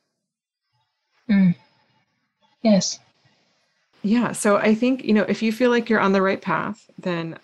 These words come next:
Speaker 2: I believe that. I trust that. And if there's people around you that are either choosing or not even choosing, but have to stay, you know, um, or at least feel like they have to stay in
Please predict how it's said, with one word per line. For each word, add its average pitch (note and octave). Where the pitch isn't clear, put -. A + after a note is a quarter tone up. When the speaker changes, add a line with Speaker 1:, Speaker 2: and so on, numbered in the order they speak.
Speaker 2:
I E3
believe E3+
that. E3
I -
trust -
that. E3+
And F3
if G3
there's G3
people F#3+
around E3
you F#3+
that D#3+
are E3
either E3+
choosing F3+
or D#3+
not E3
even D#3+
choosing, F3
but D#3
have D#3+
to F3+
stay, E3
you E3
know, D#3
um, D#3
or D#3+
at D#3+
least D#3+
feel F3
like F3
they F3+
have D#3+
to E3
stay D#3+
in E3